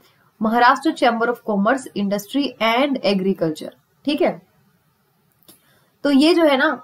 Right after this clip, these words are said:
इसने क्या किया है, इसने महाराष्ट्र के साथ में, मतलब य-, यहाँ पर ये center एक काम करता है जो कि केंद्र की सुविधा देता है,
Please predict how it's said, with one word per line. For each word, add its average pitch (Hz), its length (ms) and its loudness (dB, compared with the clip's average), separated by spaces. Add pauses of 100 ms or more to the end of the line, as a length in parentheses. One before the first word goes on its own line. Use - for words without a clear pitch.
इसने 294 300 0
क्या 302 160 2
किया 269 240 0
है, 302 140 2
इसने 269 260 -2
महाराष्ट्र 240 600 0
के 269 160 -2
साथ 208 300 -2
में, 226 140 -8
मतलब 226 340 -6
य-, 220 220 -4
यहाँ 214 320 -2
पर 233 80 -4
ये 233 100 -8
center 208 360 -6
एक 226 160 -12
काम 208 220 0
करता 180 280 -6
है 190 160 -6
जो 208 120 -12
कि 220 120 -10
केंद्र 220 360 -6
की 226 160 -12
सुविधा 196 440 -6
देता 180 280 -6
है, 175 200 -12